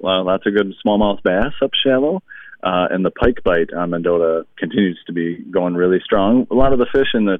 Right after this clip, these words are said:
in that twenty to thirty inch range, but, uh, I do hear about, uh, regular forty inch class fish, uh, being caught every week.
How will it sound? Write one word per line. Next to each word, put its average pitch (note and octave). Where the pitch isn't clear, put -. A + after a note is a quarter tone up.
in F#2+
that E2+
twenty G#2+
to F#2+
thirty A2
inch B2
range, B2+
but, F2
uh, D#2+
I F2+
do F#2+
hear G2
about, E2
uh, E2+
regular F2
forty G#2
inch F#2
class F2
fish, F2
uh, E2+
being E2+
caught F#2
every F#2
week. G#2+